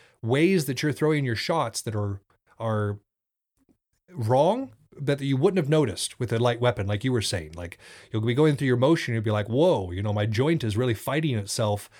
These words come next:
at this point in my swing because of the way that I've got my arm twisted. I need to do it this way instead." And so starting off by going slow is great because it helps you figure out where your technique needs improvement.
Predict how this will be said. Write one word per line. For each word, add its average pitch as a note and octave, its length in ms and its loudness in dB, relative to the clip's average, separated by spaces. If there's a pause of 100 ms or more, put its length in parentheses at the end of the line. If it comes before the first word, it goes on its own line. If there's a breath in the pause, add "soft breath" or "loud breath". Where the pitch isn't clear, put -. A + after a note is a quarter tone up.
(220 loud breath)
at A2+ 100 -4
this A#2 140 -4
point B2+ 320 -4
in A2 60 -2
my G#2 120 0
swing D#3+ 400 2
because A2 320 0
of G2+ 80 -2
the G#2+ 60 0
way B2 220 -2
that A#2+ 120 -2
I've G#2+ 140 0
got G#2 180 -4
my G#2 100 0
arm D3+ 280 0
twisted. A2 560 -6 (240 loud breath)
I C#3 140 -2
need D#3 180 0
to C3 40 -4
do B2 140 0
it A2+ 140 -4
this F3+ 240 0
way A2+ 160 0
instead." A#2 560 0 (320 loud breath)
And B2+ 120 -2
so D3 140 2
starting G#3 400 2
off F3+ 220 2
by B2 120 0
going B2 280 0
slow A#2+ 520 0 (260 loud breath)
is A#2+ 200 -2
great D3 400 2
because C3 260 -4
it A#2 60 -6
helps C3+ 300 -4
you B2+ 40 -4
figure C3+ 300 -2
out C3 380 -4
where C3+ 580 0 (240 soft breath)
your A#2 300 0
technique C3+ 480 -2
needs A#2+ 400 -2 (100)
improvement. B2 640 -2